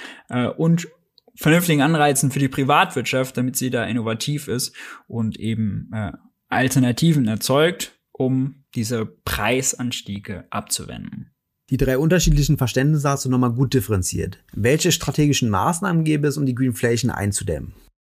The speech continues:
Speaker 1: Ich glaub, hier ist das Wichtigste, dass sowohl Braun nicht zu schnell zu teuer und Grün nicht zu langsam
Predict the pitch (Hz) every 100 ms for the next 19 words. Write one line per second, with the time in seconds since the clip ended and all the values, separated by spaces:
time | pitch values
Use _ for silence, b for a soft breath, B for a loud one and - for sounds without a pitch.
0 | _ 135 139 - 196 190 147 135 165 -
1 | 151 - 147 127 131 - 139 123 131 131
2 | 127 - _ 151 117 113 160 240 277 214
3 | 170 165 - - - - 269 262 190 175
4 | 156 151 131 156 165 233 302 349 - 170
5 | 165 147 - _ - 156 196 240 277 240
6 | 220 214 - 170 160 - 240 254 208 170
7 | 220 214 185 190 196 196 170